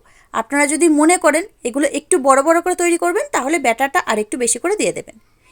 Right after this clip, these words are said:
এটাকেও এক থেকে দেড় মিনিট মতো রেখে দিয়েছিলাম, এটাও চাপাটা খুলে দিচ্ছি। দেখুন, এটাও কত সুন্দরভাবে ফুলে গেছে। এবার এটাকেও আমি উল্টে দিচ্ছি। দেখুন,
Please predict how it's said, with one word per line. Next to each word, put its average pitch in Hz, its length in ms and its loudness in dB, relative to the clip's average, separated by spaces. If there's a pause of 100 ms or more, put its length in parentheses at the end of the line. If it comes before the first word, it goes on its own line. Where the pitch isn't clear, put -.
(220)
এটাকেও 330 440 4
এক 339 140 0
থেকে 294 180 -4
দেড় 262 220 0
মিনিট 302 220 2
মতো 302 200 -2
রেখে 277 220 -2
দিয়েছিলাম, 320 380 -2 (100)
এটাও 240 220 -2
চাপাটা 262 340 0
খুলে 262 200 -2
দিচ্ছি। 277 280 -2 (300)
দেখুন, 254 280 -4 (120)
এটাও 247 280 2
কত 226 280 -4
সুন্দরভাবে 262 540 -4
ফুলে 247 280 -2
গেছে। 170 240 -6 (1400)
এবার 302 260 6
এটাকেও 285 420 2
আমি 359 160 4
উল্টে 214 300 0
দিচ্ছি। 160 340 -6 (1500)
দেখুন, 302 280 -2